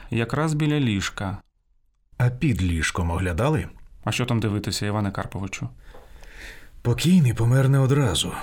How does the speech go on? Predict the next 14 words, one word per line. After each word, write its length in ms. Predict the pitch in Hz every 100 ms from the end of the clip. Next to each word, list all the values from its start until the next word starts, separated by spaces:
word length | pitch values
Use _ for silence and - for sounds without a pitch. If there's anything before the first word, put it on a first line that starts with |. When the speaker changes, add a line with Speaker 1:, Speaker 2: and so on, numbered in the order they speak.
| - -
Speaker 2:
а 120 | 110
деякий 440 | 123 123 120 95
час 360 | 82 - 147 151
стікав 400 | - 98 123 127
кров'ю. 460 | 123 113 78 64 - - - - -
Коли 240 | 131 123
так, 300 | 123 143 170
то 100 | -
міг 240 | 98 135 135
щось 360 | - 135 -
видряпати 580 | 127 147 127 113 95 92
на 100 | 95
землі, 300 | 92 107 82
наприклад, 540 | 73 - 120 147 98